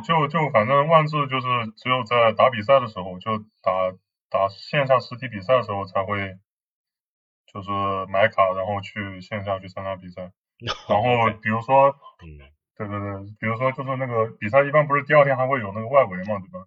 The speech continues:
Speaker 1: 然后打一下外围这样。
Speaker 2: 啊。哦。
Speaker 1: 普通的情况一般就只在线上打。
Speaker 2: 哎。我是问你，你，你线下比赛就是 Paper Magic 打的是不是不多呀？就，就需要买牌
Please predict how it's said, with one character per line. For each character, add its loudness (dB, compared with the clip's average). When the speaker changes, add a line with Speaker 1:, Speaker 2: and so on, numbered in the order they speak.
Speaker 1:
然 -10
后 -6
打 0
一 -12
下 -2
外 4
围 -12
这 -16
样。 -16
Speaker 2:
啊。 -6
哦。 -6
Speaker 1:
普 -8
通 -2
的 2
情 -8
况 0
一 -12
般 0
就 -8
只 -12
在 -6
线 -8
上 -8
打。 -12
Speaker 2:
哎。 -18
我 -8
是 -4
问 -2
你， -12
你， -18
你 -16
线 -6
下 -4
比 -16
赛 -2
就 -14
是 -16
Paper -6
Magic -8
打 -18
的 -20
是 -20
不 -18
是 -20
不 -10
多 -16
呀？ -20
就， -20
就 -20
需 -18
要 -6
买 -20
牌 -20